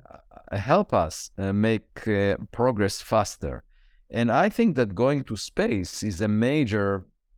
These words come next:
change in the way we live. So we will not just be limited to the rock that we were born on by chance. And moreover, we, you know, we are getting our energy, when, what people call clean energy, from the sun.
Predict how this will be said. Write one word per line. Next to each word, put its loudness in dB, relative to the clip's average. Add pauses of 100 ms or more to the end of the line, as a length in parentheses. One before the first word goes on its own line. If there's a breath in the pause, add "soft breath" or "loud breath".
change 0
in 2
the 2
way 2
we 2
live. -2
So 0
we 0
will 0
not 2
just -2
be 0 (300 soft breath)
limited 0
to -2
the 0 (240)
rock 2
that -4
we -2
were 0
born 2
on 0
by 0
chance. -4 (580)
And 2
moreover, 2
we, 2
you -4
know, 0
we 0
are 0 (360)
getting 2 (240)
our 2
energy, 0
when, -2
what -4
people 0
call -2
clean -2
energy, 0
from -2
the -6
sun. -2